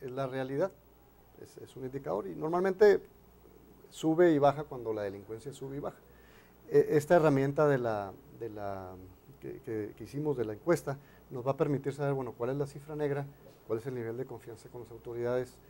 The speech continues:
cuál es el temor de la gente que se vio. Inclusive hicimos una pregunta, eh, muy valiosa, es, por ejemplo, si la gente se movió debido a la, a la seguridad, si se siente segura en su, en su ciudad,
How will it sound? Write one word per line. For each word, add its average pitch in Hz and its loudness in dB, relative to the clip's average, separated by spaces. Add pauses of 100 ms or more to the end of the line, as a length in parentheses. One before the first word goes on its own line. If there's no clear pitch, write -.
(420)
cuál 131 6
es 131 0
el 110 -2
temor 123 4
de 147 8
la 127 0
gente 131 -8 (400)
que - -20
se 117 -14
vio. 131 -2
Inclusive 160 -2
hicimos 185 -2
una 196 4
pregunta, 151 2 (420)
eh, 90 -18 (180)
muy 151 -2
valiosa, 151 4
es, 147 -4 (180)
por 131 -14
ejemplo, 135 -14
si 143 -14
la 117 -12
gente 131 -14
se - -10
movió 113 -4 (1300)
debido 120 0
a 120 2
la, 110 -6
a 107 -18
la 104 -18
seguridad, 113 -6 (540)
si - -20
se 139 -8
siente 131 -4
segura 120 0
en 123 -4
su, 104 -12
en 113 -16
su 120 -14
ciudad, 131 0